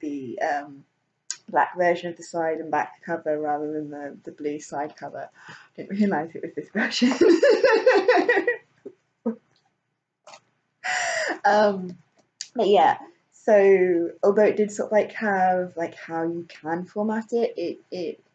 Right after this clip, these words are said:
I don't think I ever looked at the guide and I allow-, allowed them to sort of, like, automatically do it themselves, which is why, um,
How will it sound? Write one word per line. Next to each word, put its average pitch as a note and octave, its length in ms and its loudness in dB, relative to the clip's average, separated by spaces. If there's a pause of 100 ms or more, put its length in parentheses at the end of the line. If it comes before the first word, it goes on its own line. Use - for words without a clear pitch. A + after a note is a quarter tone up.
(2250)
I C#4 60 2
don't C4 240 4
think B3+ 180 2
I B3 80 2
ever A3+ 140 2
looked A3 180 2
at G#3+ 60 -6
the G3 80 -4
guide F#3+ 400 0
and F#3+ 100 -4
I F#3+ 60 -2
allow-, F3+ 340 0
allowed F3 440 -4
them F3 160 -10
to E3+ 60 -16
sort E3+ 200 -12
of, E3 80 -14
like, D#3+ 220 -6
automatically D#3+ 600 -16
do E3 80 -6
it D#3 120 -4
themselves, D#3+ 680 -2
which - 220 -14
is D3+ 140 -18
why, D#3 460 -12 (280)
um, B2 400 -16